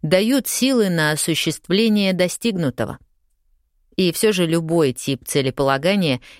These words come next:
имеет место быть. Каждый выберет то, что ему комфортней.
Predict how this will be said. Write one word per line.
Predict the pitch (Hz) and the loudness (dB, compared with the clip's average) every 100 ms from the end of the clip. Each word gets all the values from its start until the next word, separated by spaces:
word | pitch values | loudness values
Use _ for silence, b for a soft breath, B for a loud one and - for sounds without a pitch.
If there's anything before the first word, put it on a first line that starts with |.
| B | B
имеет | 202 190 190 196 | 0 2 2 0
место | 165 160 - 143 | 0 -2 -2 -4
быть. | 127 104 - _ _ _ _ _ - | -2 -8 -12 _ _ _ _ _ -2
Каждый | 240 269 196 175 | 0 0 0 -2
выберет | 175 220 180 165 - | 0 0 0 -2 -2
то, | 208 247 | 0 0
что | - 160 | 0 -2
ему | 151 180 | -2 -2
комфортней. | 202 185 - 269 - 135 123 | -2 -4 0 -2 -2 -8 -8